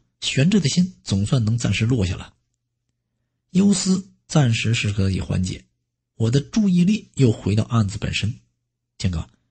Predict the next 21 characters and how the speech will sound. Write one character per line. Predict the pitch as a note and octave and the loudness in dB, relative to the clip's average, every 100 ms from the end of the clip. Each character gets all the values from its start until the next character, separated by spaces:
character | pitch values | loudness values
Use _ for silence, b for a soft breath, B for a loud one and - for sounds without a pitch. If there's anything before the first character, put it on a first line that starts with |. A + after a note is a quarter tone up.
| _ _ _ - | _ _ _ -8
审 | - A2 | -2 2
问 | C3+ | 2
张 | D3 D3 | 2 0
初 | D3+ | 0
云 | C3+ D3 | 2 2
和 | D#3 | 0
屈 | D3+ - | -4 -2
染 | F3 - E2 | -2 -2 -4
的 | G2+ | -4
是 | - | -2
什 | G#2+ | -2
么 | B2+ | -2
人 | G#2 - _ _ _ _ _ _ _ _ _ | -4 -8 _ _ _ _ _ _ _ _ _
？”“怎 | - D#2 | -10 -6
么， | E2 E2+ - | -4 -6 -12
你 | - E2+ | -6 -4
不 | F#2 | -2
放 | G#2+ | 0
心？” | F#2+ C3+ - _ _ _ _ _ _ _ _ _ _ _ | 0 0 -2 _ _ _ _ _ _ _ _ _ _ _
屈 | - - F#3+ | -10 -2 0
染 | C#3 F2+ B2 | 0 -4 -4